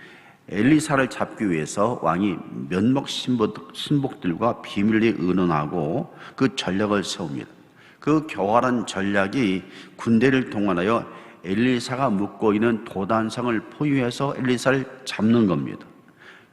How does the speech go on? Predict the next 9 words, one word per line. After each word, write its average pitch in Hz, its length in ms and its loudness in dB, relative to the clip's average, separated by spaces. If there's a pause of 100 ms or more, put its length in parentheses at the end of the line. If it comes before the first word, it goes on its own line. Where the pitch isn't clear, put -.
쥐새끼 120 360 2
한 139 140 8
마리 135 180 6
도망하지 113 380 2
못하도록 107 920 -2
그 117 600 -2
성을 120 340 -4 (400)
에워싸는 95 720 0
전략입니다. 73 640 -6